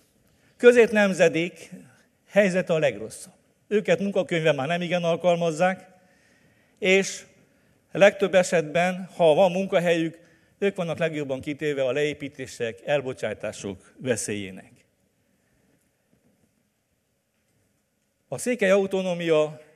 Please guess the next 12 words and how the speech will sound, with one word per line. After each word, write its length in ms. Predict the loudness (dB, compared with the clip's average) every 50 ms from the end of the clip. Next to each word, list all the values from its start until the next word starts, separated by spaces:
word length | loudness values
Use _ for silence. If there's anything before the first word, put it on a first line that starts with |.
| _ _ _ _ _ _ _ _ _ _ _ _ _ _ _ _ _ _ _ _ _ _ _ _ _ _ _ _ _ _ _ _
fenntartható-e, 960 | 0 2 2 2 2 -2 -2 -2 -6 -8 -6 -4 -2 -2 -2 -4 -8 -14 -20 _ _ _
vagy 200 | -12 -12 -10 -12
nem? 200 | -14 -18 -20 _ _ _ _ _ _ _ _ _ _ _ _ _ _ _ _ _ _ _ _ _ _ _ _ _ _ _ _
A 60 | -16
székelység 840 | -6 -4 -4 -2 -2 -2 -2 -4 -4 -6 -6 -6 -6 -8 -12 -18 _ _ _ _ _ _ _ _ _ _ _ _ _ _ _ _ _
az 240 | -12 -12 -12 -12 -12 _ _ _ _
több 180 | 4 4 6
évszázadon 540 | 4 2 2 0 2 2 4 4 2 2 0
át 180 | -2 -2 0 0
ragaszkodott 840 | 0 0 0 -2 -4 -2 -4 -4 -2 -2 -4 -4 -6 -14 -20 -20 _ _ _ _ _ _ _
az 120 | -10 -4 -2
önrendelkezéséhez. 1300 | -2 -2 -2 -4 -4 -6 -6 -8 -10 -10 -12 -14 -14 -14 -14 -16 -16 -18 -20 -20 -20 -20 -20 -20 -20